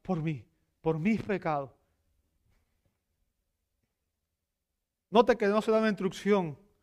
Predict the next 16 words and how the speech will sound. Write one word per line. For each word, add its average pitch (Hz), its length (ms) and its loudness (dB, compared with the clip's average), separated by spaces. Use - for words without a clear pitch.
de 170 140 0
con 175 160 2
cuánta 226 340 6
frecuencia 196 800 0
debemos 185 460 2
celebrar 180 400 4
la 185 100 4
cena 170 200 -2
del 165 100 4
Señor, 151 340 -8
pero 196 240 6
que 220 100 4
es 214 40 2
una 226 340 2
ordenanza 214 540 6
permanente. 196 680 0